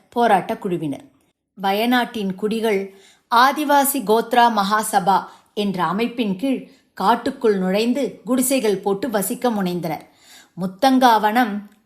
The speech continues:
தமிழ்நாடு, கேரள, ஆந்திர, கர்நாடக பழங்குடியினரின் தாய் மண் என்று அறிவிக்கப்பட்டது. ஏற்கனவே அறுபதுகளில் முத்தங்கா பகுதி சரணாலயம் என்று அறிவிக்கப்பட்டு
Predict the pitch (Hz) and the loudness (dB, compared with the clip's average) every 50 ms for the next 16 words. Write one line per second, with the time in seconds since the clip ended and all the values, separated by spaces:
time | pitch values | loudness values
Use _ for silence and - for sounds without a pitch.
0 | _ - 180 185 196 226 240 233 240 233 233 233 240 269 262 269 - 208 208 220 | _ -4 -2 0 0 0 2 2 4 4 4 2 2 0 -2 -2 0 2 4 4
1 | 220 233 233 254 262 - - 196 196 202 220 226 214 233 247 247 240 - 208 185 | 4 4 6 4 4 4 2 0 0 0 0 -2 0 0 0 0 0 -2 -2 -2
2 | 190 208 226 233 240 240 254 247 269 262 262 - 208 208 220 233 233 220 240 214 | -2 0 0 2 2 2 2 2 0 0 2 2 2 2 2 0 -2 -2 -4 -4
3 | 214 214 214 208 208 202 196 214 214 196 190 - 214 208 220 240 240 233 208 214 | -4 -4 -4 -2 -2 -2 -2 -2 -4 -4 -4 0 0 4 4 4 4 2 0 -2
4 | 226 208 180 - - _ _ _ - 214 214 196 262 262 226 202 202 190 185 - | -4 -4 -6 -10 -14 _ _ _ -6 -4 -2 2 4 4 4 4 0 -2 -4 -4
5 | 190 - - 143 - 165 127 - - _ _ _ _ _ _ - - - - _ | -6 -6 -8 -10 -10 -10 -12 -14 -16 _ _ _ _ _ _ -20 -20 -20 -20 _
6 | - 165 175 190 214 240 240 240 - 269 254 254 277 285 277 247 208 202 240 247 | -8 -2 0 2 4 2 2 2 2 4 4 6 6 6 6 6 6 4 4 4
7 | 262 254 240 220 226 220 233 226 190 190 190 - - 202 185 - - 269 262 262 | 2 2 2 2 0 0 0 -2 -2 -4 -8 -10 -10 -10 -10 -4 0 0 2 4
8 | 247 240 220 208 - 208 202 196 208 - 240 202 190 185 - - _ _ - - | 6 6 4 4 2 0 0 0 0 -2 -2 -4 -6 -10 -12 -18 _ _ -4 0
9 | - 196 190 202 226 247 247 247 240 240 233 233 247 226 202 - 190 202 196 175 | 2 4 4 4 4 6 6 6 4 2 0 -2 -4 -4 -6 -6 -4 -4 -2 0
10 | 190 180 180 185 214 226 240 - - 233 226 208 190 - - 196 214 | 0 0 0 0 0 -2 -2 -2 -2 -4 -2 -4 -8 -4 -2 -2 -4